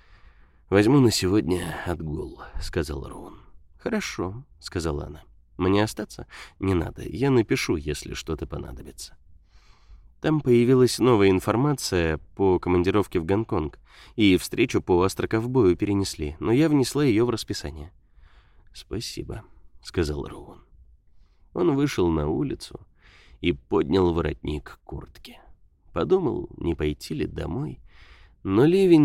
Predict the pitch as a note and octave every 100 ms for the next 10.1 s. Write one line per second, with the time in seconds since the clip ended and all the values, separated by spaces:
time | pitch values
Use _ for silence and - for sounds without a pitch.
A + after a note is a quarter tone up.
0 | C#3 C3 - A#2 G#2 - C3 G2+ - F#2
1 | A#2 E3 D3+ A#2+ A2 G2 F2+ F2+ D#3+ C3+
2 | G#2+ F#2 - F2+ F2+ - E2+ G2 B2+ F#2+
3 | E2+ F2 G2 F2+ E2+ E2 D#2+ D2 D2 D2
4 | D#2 D#2+ D2+ D2 - D#2 D2 D2+ D2 -
5 | - - - - - - _ - - _
6 | _ _ - - D#2 D#2+ F2 C#3+ C#3+ -
7 | F#2 - D2 C#2 C#2 G2+ C#3+ - - _
8 | _ - D#3 - - E2+ - D#2+ F2 G2
9 | - D2+ C#2 C#2+ C#2 - D2+ C#2+ C2+ -
10 | -